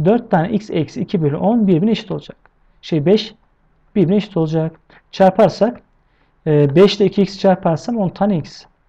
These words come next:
artı beş eşittir. Üç ile bunları çarparsam on iki tane x eksi altı. Eksi altıyı karşı tarafa attım. On bir. On x'i karşı tarafa attım. İki x.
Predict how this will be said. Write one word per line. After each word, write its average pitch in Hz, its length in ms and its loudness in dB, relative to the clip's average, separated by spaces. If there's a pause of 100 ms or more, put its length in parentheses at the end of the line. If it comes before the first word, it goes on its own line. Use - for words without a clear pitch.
(680)
artı 143 400 0
beş 151 420 -2
eşittir. 202 540 -6 (380)
Üç 220 200 -2
ile 160 160 0
bunları 147 180 0
çarparsam 147 640 -8
on 202 140 2
iki - 180 -6
tane 151 180 -4
x - 260 -6
eksi 156 340 -4
altı. 139 260 -4
Eksi 185 280 0
altıyı 202 220 -2
karşı 202 240 -4
tarafa 202 240 -4
attım. 202 180 -4
On 175 300 0
bir. 196 180 2 (340)
On 214 120 2
x'i 214 220 -2
karşı 175 260 -2
tarafa 180 260 -2
attım. 160 240 -6
İki 208 280 -2
x. 202 160 -6